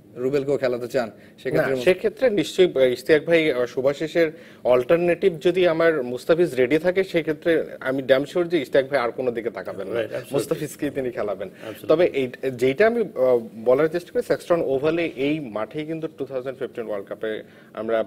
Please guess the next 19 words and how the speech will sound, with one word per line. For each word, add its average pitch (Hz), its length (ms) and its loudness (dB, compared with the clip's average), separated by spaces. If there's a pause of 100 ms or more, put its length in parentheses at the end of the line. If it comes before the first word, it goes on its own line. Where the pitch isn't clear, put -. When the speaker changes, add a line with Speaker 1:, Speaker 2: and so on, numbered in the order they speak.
(120)
Speaker 2:
উম, 113 140 -10
আহ, 104 260 -8
স্কটল্যান্ডের 120 500 -6
বিপক্ষে 101 440 -12
থ্রি - 200 -12
হান্ড্রেড 107 280 -10
এইটিন 92 240 -10
করেছে। 82 400 -14 (540)
আ-, 110 120 -8 (140)
আগের 143 400 2
ম্যাচটাতে 190 540 0
নিউজিল্যান্ড 175 760 0
আমাদের 135 320 0
এগেইনস্টে 151 360 -2
থ্রি 165 240 -6
হান্ড্রেড 156 260 -2
ফর্টি 123 280 -2
ওয়ান 120 200 -2
করেছে, 107 440 -6